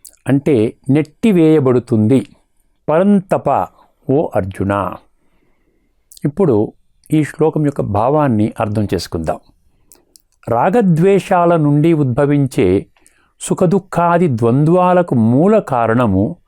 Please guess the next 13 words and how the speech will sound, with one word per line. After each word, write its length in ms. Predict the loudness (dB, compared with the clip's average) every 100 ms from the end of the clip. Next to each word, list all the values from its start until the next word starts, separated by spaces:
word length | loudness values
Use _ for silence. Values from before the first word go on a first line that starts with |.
| _ _ _ _ -6
వర్తమానములోని 1120 | -6 -4 2 2 4 2 2 2 2 2 2
మనుషులు 720 | 0 0 2 0 0 0 0 -2 _ _ _ _ _ -2
నూటికి 520 | 2 2 0 0 2
నూరు 320 | 2 2 0
పాళ్ళు 560 | 0 -2 0 2 2 2
దేహభ్రాంతి 1160 | 2 0 0 -2 -2 -2 -2 -2 -2 -2 -2 _ _ _ _ _ -4
అంటే 380 | -2 0 0 2
నేను 580 | 2 2 2 2 2 2
దేహము 680 | 0 0 0 0 0 -2 -2
అన్న 200 | -2 0
భావనలో 840 | -2 -2 -2 0 0 0 2 0 -2 _ _ _ _ _
ఇరవై 360 | 0 2 2 2
నాలుగు 420 | 2 2 2 2